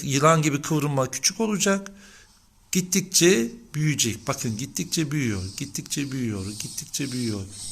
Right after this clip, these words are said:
Gittikçe büyüyor. Gittikçe büyüdü. Gördüğünüz gibi çocuklar. Aynı şekilde yanından bir tane daha çıkacak çocuklar. Gittikçe büyüyor.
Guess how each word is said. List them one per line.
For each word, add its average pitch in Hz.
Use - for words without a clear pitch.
Gittikçe -
büyüyor. 147
Gittikçe 180
büyüdü. 147
Gördüğünüz 117
gibi 107
çocuklar. -
Aynı 254
şekilde 139
yanından 190
bir 196
tane 170
daha 156
çıkacak 107
çocuklar. -
Gittikçe -
büyüyor. -